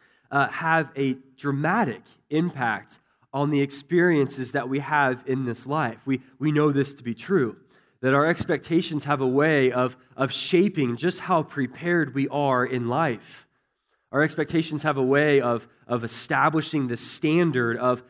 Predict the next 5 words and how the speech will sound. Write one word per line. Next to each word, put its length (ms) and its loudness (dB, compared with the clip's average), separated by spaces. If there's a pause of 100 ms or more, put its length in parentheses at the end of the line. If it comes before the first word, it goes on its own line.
how 160 -4
satisfied 840 0
or 180 0
dissatisfied 1200 0
we 280 0